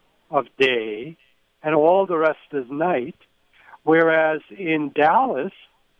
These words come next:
we have almost ten hours of day and, uh, only fourteen hours of night. So you see that it depends on how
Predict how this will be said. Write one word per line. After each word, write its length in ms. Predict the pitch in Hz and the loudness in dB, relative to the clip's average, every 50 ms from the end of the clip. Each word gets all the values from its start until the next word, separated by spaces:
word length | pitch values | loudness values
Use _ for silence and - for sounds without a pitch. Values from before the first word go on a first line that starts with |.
| _ _ - | _ _ -2
we 120 | 175 175 | 0 2
have 240 | 151 156 175 165 160 | 2 2 2 2 0
almost 340 | 165 160 165 160 165 156 - - - - | 0 0 0 0 -2 -2 -4 -8 -6 -2
ten 220 | 196 233 226 208 180 | 2 2 2 2 0
hours 460 | 147 131 139 131 131 127 127 123 110 - 127 | 0 0 0 0 0 -2 -4 -6 -6 -6 -8
of 100 | 120 104 _ _ | -10 -10 _ _
day 400 | - 120 113 113 110 110 113 120 _ _ _ _ _ _ _ _ | -4 -2 -2 -2 -2 -4 -4 -8 _ _ _ _ _ _ _ _
and, 480 | - 170 143 135 131 127 123 123 120 120 _ - - - - 165 | -4 0 0 2 2 2 0 -2 -4 -6 _ -18 -20 -16 -6 -2
uh, 200 | 151 139 - - | -2 -2 -2 -2
only 340 | 185 147 143 139 135 123 - - | -2 0 2 2 2 0 0 0
fourteen 480 | - 147 135 117 - - 175 175 151 139 | 0 0 0 0 -4 -6 -4 -4 -2 0
hours 440 | 117 110 123 120 120 120 117 104 - | 0 0 0 0 -2 -2 -4 -4 -4
of 180 | 120 120 - - | -6 -6 -6 -4
night. 360 | 160 180 175 170 135 110 - _ _ _ - _ _ _ _ - | 0 0 2 2 0 -2 -6 _ _ _ -20 _ _ _ _ -2
So 140 | 175 165 - _ - _ _ | -2 -2 -2 _ -20 _ _
you 120 | - 180 - - - | -8 -8 -6 -2 0
see 120 | 226 214 | 0 2
that 200 | 160 170 160 139 | 4 2 2 2
it 160 | 151 147 - | 0 -4 -4
depends 480 | - 95 - - - 170 202 202 185 180 | -6 -12 -8 -2 0 0 0 0 0 0
on 140 | 175 151 - | 0 0 0
how 240 | - - 156 151 | -2 -2 -2 -2